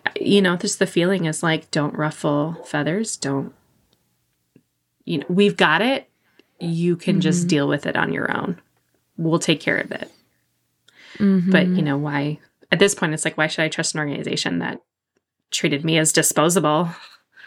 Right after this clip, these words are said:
Speaker 2: Yeah, and they said they would follow up, and they didn't.
Speaker 1: No, they didn't.
Speaker 2: You know for a fact Leader R is still in the same position he was in.
Speaker 1: Yep, still wreaking havoc.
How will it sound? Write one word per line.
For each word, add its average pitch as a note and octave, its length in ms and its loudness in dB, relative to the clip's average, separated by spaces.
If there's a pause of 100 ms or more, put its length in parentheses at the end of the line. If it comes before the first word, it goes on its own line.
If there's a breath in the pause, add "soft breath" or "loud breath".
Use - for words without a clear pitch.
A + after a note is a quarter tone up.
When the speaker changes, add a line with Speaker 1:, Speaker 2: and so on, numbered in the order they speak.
(120 loud breath)
Speaker 2:
Yeah, D4 260 6
and G#3 160 4
they G#3+ 120 6
said G3+ 240 4
they G3+ 100 6
would F#3+ 100 4
follow G3+ 300 4
up, F3+ 300 4
and F3+ 120 0
they F3+ 80 2
didn't. F3+ 580 2
Speaker 1:
No, D#3 280 -4
they E3 60 -10
didn't. D#3 280 -12 (260)
Speaker 2:
You F#3+ 220 8
know F3+ 280 6
for G3 160 2
a F#3+ 40 2
fact E3 320 0
Leader D#3+ 220 2
R D#3 240 2
is D#3 100 0
still - 340 0
in G#3 100 4
the G3+ 60 4
same F3+ 220 0
position E3 420 0
he G#3 140 4
was C#3+ 280 2
in. D3+ 340 2
Speaker 1:
Yep, D#4+ 260 0
still - 300 -2
wreaking F3 240 -4
havoc. F#3 420 -2